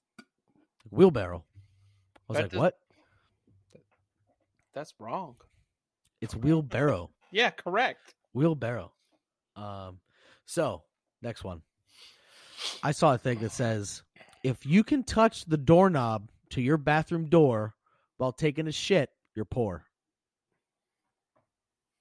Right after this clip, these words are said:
Speaker 2: That explains why the, uh,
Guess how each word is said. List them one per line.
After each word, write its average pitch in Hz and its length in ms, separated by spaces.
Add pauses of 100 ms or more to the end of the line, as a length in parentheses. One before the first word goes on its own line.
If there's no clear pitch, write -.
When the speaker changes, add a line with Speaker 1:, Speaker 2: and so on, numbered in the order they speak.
(1500)
Speaker 2:
That 147 160
explains 147 520
why 127 440 (1300)
the, 123 280
uh, 110 340